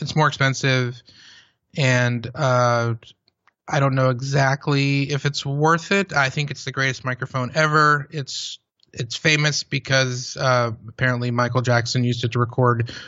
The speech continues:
the Thriller album, and, um, it's just like a standard, you know, it's a workhorse in radio stations, and I love it. Um, but honestly, uh, and this is, it's like a three hundred fifty dollar mic, which on,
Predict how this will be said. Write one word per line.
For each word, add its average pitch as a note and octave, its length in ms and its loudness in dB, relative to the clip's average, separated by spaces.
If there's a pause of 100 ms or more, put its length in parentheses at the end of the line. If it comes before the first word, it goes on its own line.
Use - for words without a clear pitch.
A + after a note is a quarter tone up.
(280)
the - 80 -2
Thriller D3 360 2
album, C#3 680 2
and, A#2+ 520 -4 (580)
um, A#2+ 440 -2
it's C3 180 -8
just - 180 -4
like B2 180 -2
a A#2+ 160 -2
standard, B2 680 0
you C#3+ 80 0
know, B2 60 2
it's A#2 100 -2
a C#3 40 0
workhorse B2 680 2
in B2+ 120 2
radio B2 320 4
stations, A#2+ 640 -2 (480)
and C#3 80 4
I D#3 80 2
love C#3+ 300 2
it. - 360 -4 (100)
Um, C3 520 -4 (160)
but C#3+ 120 2
honestly, D#3+ 760 0 (120)
uh, C3+ 320 0
and D3 160 -4
this D3 160 -6
is, C#3+ 120 -4
it's D3 160 -6
like C#3 140 0
a - 60 -2
three C3+ 240 -6
hundred B2+ 300 -2
fifty B2+ 640 -4 (180)
dollar B2+ 240 4
mic, B2+ 280 2
which C3 140 -4
on, C3 200 2